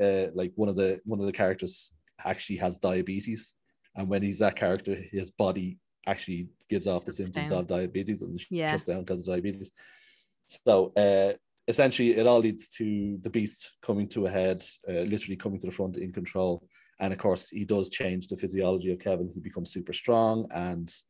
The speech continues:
Speaker 1: uh, almost like an animal, climb walls, hang out of ceilings, all sorts
Speaker 2: And
Speaker 1: of
Speaker 2: the way
Speaker 1: stuff.
Speaker 2: that's filmed as well. He,
Speaker 1: Mm.
Speaker 2: James McAvoy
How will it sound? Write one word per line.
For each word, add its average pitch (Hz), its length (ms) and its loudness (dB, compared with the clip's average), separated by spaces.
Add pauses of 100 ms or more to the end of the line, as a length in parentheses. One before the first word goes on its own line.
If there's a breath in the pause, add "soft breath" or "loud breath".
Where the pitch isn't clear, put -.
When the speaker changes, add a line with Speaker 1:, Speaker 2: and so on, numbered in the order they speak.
(580 soft breath)
Speaker 1:
uh, 87 240 0
almost 95 320 2
like 90 140 -4
an 92 80 0
animal, 98 480 0 (100)
climb 90 300 0
walls, 92 540 2
hang 87 200 -4
out 85 80 -2
of 90 60 -6
ceilings, 95 420 -2
all 85 220 -2
sorts - 260 -4
Speaker 2:
And 226 100 6
Speaker 1:
of 233 80 4
Speaker 2:
the 254 60 4
way 311 140 4
Speaker 1:
stuff. 302 120 0
Speaker 2:
that's - 180 -6
filmed 208 600 2
as 160 140 -6
well. 185 420 0 (100)
He, 202 380 4
Speaker 1:
Mm. 165 40 -4
Speaker 2:
James 233 340 2
McAvoy 190 840 2